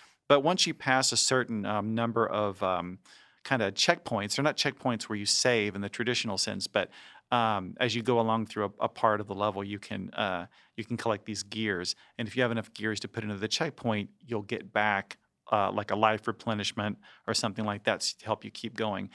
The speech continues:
And then eventually you reach an area boss. And the bosses are really cool, just like they were in the original Shovel Knight game.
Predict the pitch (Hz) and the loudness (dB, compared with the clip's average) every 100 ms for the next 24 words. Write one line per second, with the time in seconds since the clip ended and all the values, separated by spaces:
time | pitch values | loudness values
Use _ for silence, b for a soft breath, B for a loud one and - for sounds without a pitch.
0 | B B 139 135 127 135 - 113 104 101 | B B 2 4 2 2 2 0 0 -4
1 | 98 - - 117 107 107 101 98 92 - | -4 -4 -4 -4 -2 0 0 0 -6 -2
2 | - 92 69 - - - b b b b | 4 4 4 0 0 -2 b b b b
3 | 123 113 110 131 127 123 117 117 110 107 | 0 0 6 8 8 6 0 0 0 0
4 | - 98 98 101 101 95 101 92 92 92 | 0 0 0 -2 -2 -4 -4 0 -2 -2
5 | - - 95 95 98 - 95 95 92 - | -8 -8 -8 -6 -4 -2 -2 -4 -6 -6
6 | 98 92 | -8 -8